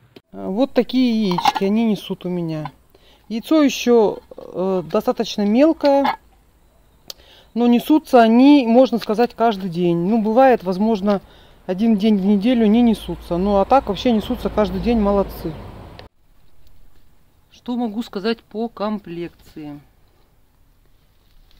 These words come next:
Так, вот видите, вот одна, вон вторая.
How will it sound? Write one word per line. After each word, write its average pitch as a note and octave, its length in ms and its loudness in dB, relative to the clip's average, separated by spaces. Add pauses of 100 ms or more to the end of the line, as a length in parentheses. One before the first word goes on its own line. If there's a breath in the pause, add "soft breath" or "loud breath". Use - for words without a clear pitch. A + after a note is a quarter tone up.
(1120)
Так, - 200 -20
вот E3+ 200 -20
видите, E3+ 340 -18
вот C3+ 180 -20
одна, G3 300 -14
вон F#3+ 240 -12
вторая. D3 560 -20